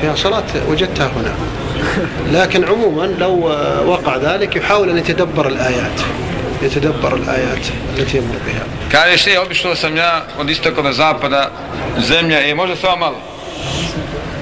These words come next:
Speaker 2: Obišao sam istok i zapad, kaže, nigdje nisam našao da se kraći namaz klanja neg-,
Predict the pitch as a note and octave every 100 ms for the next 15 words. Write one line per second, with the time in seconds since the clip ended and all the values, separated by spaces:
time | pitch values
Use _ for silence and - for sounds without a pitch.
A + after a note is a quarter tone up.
0 | C#3 - C#3+ C#3+ - - - - - -
1 | D#3 F#3 F#3 F3+ E3 E3 F3+ F#3 F3+ D3+
2 | C#3+ B2 A2 G#2+ B2+ C3 E3+ E3+ D3+ D#3+
3 | F3+ D#3 D3+ E3+ D3+ C3 C3+ - E3 -
4 | C#3 C#3+ D#3 C3+ - D3 D3 C#3+ C#3 -
5 | C3+ C3+